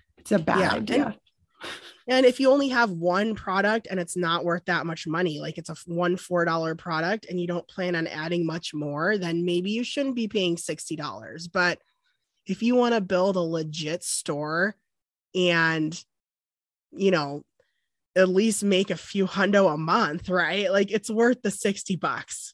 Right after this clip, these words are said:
Speaker 2: right? It's, it's definitely worth it. But, you know, I would say get a few products together and then make the jump. But just know that you have to invest. Investing in your business is investing in yourself too,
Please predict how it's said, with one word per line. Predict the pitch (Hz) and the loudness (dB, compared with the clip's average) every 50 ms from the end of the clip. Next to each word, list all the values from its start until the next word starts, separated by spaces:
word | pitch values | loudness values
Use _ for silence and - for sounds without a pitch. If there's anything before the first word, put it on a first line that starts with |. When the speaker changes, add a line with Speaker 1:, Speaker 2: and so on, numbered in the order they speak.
| _ _ | _ _
Speaker 2:
right? | 165 175 175 180 190 180 156 | 0 0 2 2 2 2 0
It's, | 202 202 - - - _ | -2 -2 -4 -10 -8 _
it's | - 202 196 - | -2 -2 -2 -2
definitely | _ 226 185 190 202 - 214 202 185 | _ 2 2 2 0 -2 -2 -2 0
worth | 175 165 160 165 180 175 - 175 | 0 0 0 -2 -2 -2 -4 -8
it. | 156 143 - - _ _ _ _ _ _ _ _ _ _ _ | -8 -8 -10 -14 _ _ _ _ _ _ _ _ _ _ _
But, | - 254 262 247 208 262 | 6 6 8 8 6 4
you | 311 | 2
know, | 311 269 220 208 | 4 4 4 4
I | 214 202 208 | 4 2 2
would | 220 226 214 | 0 0 -4
say | - - 214 190 | -4 -2 -2 -2
get | 196 185 196 190 | 0 0 -2 -2
a | 190 | -2
few | - - 208 185 | -4 -4 -4 -6
products | - - - 190 185 170 160 165 - | -4 -2 0 2 2 2 0 -2 -6
together | - - 160 160 156 156 156 151 | -8 -6 -4 -4 -4 -4 -4 -4
and | 156 160 160 170 | -2 -2 -2 0
then | 175 165 170 170 | 0 0 0 0
make | 170 160 160 - _ | -2 -2 -4 -6 _
the | - 147 | -12 -10
jump. | 139 - 175 170 165 147 - 156 | -4 0 2 2 2 2 -2 -8
But | 175 | -10
just | 170 - 226 208 - | -6 -6 -6 -4 -4
know | 214 202 196 240 285 277 220 | -4 -2 2 4 4 4 4
that | 190 156 - | 2 -2 -4
you | 180 175 180 | -8 -8 -8
have | 175 180 180 196 220 - | -6 -4 -4 -4 -4 -6
to | - 208 185 | -6 -4 -4
invest. | 180 175 165 156 156 156 151 151 - - - - - _ _ _ _ _ _ _ _ _ _ _ _ _ _ _ _ | -4 -4 -4 -6 -6 -6 -6 -6 -8 -10 -14 -16 -20 _ _ _ _ _ _ _ _ _ _ _ _ _ _ _ _
Investing | 196 196 185 202 220 233 - - - 294 285 | -2 0 2 4 2 2 2 0 0 0 2
in | 294 302 | 2 2
your | 302 302 269 | 2 2 2
business | 247 226 226 214 233 233 226 220 | 0 0 0 0 -2 -4 -4 -4
is | 226 202 | -6 -6
investing | 202 196 202 185 180 175 185 - - 196 196 | -4 -4 -2 -2 -2 -4 -4 -2 -2 -2 0
in | 190 190 | 0 0
yourself | 180 170 175 - - 190 156 135 - - - - _ | -2 -4 -4 -4 -4 -4 -4 -4 -6 -12 -20 -20 _
too, | - - 160 127 - - 175 | -8 -8 -8 -8 -10 -14 -18